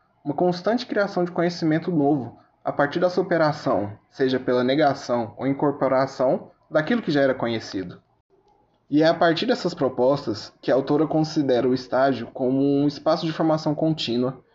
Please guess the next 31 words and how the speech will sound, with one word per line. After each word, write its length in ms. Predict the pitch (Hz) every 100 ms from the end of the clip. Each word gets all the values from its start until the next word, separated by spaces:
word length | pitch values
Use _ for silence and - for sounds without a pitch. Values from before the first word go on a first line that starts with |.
| _ -
de 80 | 131
desenvolvimento 800 | 147 147 151 151 143 139 175
profissional 760 | - 196 - 196 143 117 123 - _ _ _
que 100 | 151
vai 140 | 147
ser 180 | 147 160
assentado 460 | 156 156 151 151 143
em 60 |
três 320 | 143 160 180 131
eixos: 500 | 104 104 107 - - _
o 60 | -
conceitual, 840 | 180 175 - 175 139 123 127 -
o 80 | 139
metodológico 800 | 160 170 165 147 127 131 - - _
e 60 | 160
o 40 |
político. 600 | 156 180 135 98 - - - _ _ _ - - _ _ _ _ -
No 180 | 165
eixo 260 | 214 285 285
conceitual, 840 | 220 160 147 123 123 120 110 123 -
a 80 |
autora 460 | 123 131 151 151 156
vai 200 | 147 147
colocar 880 | 147 147 143 139 151 143 143 143 135
o 80 |
estágio 480 | 139 - 143 147 151
como 680 | 147 151 151 151 139 123 - _
reflexão 840 | 165 170 196 185 - 208 214 226 -
da 160 | 165 170
prática 340 | 160 160 -
docente. 680 | 165 170 - 90 - -